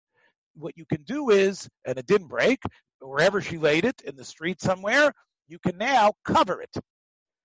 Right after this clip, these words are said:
other words, you can take a, a, a pot that was sitting there or a, or some bowl you, you had fruit in that you used to put fruit in to serve, and you can now cover the egg with it.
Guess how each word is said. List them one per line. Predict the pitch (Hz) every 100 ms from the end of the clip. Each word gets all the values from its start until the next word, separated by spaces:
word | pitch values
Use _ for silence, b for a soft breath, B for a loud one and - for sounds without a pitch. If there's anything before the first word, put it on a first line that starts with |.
| _ 202
other | 226
words, | 196
you |
can | 202 196
take | - 269 311
a, | 151
a, | 160 156 -
a | 143 -
pot | 196 233 277 - b b -
that | 151
was | 147
sitting | - 226 233 226
there | 240 254
or | 233 160 139
a, | 135 131 - B -
or | 117 123
some | - 202 208 135
bowl | 175 220 233 180
you, | 175
you | 190 170
had | 147 -
fruit | - 196 214
in | 233 285 311 _ _ _ _
that | -
you | 175
used | 208 196
to | 180
put | 180 -
fruit | - 180 220 226
in | 247
to | 185
serve, | 156 - 180 285 269 - B B
and | 170 156
you | 170
can | 196
now | 277 277 -
cover | 262 294 262
the | 240 226
egg | 196 151
with | 123
it. | - -